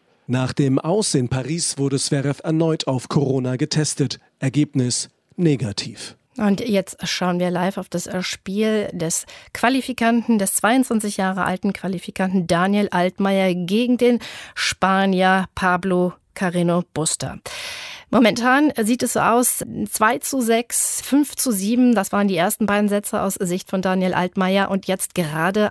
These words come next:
Speaker 2: eins zu fünf. Jetzt will ich hoffen, dass ich verbunden bin mit Guido Ringel. Nein, er ist momentan leider nicht zu erreichen. Deswegen schauen wir erstmal auf den Beitrag, den er uns zuvor überspielt hat zum Spiel von Laura Siegemund.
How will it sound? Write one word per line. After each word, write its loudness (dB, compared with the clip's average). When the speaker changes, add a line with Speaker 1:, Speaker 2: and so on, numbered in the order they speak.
Speaker 2:
eins -2
zu -2
fünf. -2
Jetzt 2
will 4
ich 0
hoffen, 2
dass 2
ich -8
verbunden 4
bin 6
mit 2
Guido 4
Ringel. 4
Nein, 2
er 2
ist -4
momentan 2
leider 2
nicht 2
zu 0
erreichen. 2
Deswegen -2
schauen 0
wir 2
erstmal 0
auf -4
den -4
Beitrag, -2
den -2
er 2
uns -2
zuvor 2
überspielt 0
hat 0
zum -2
Spiel -2
von -2
Laura 2
Siegemund. -2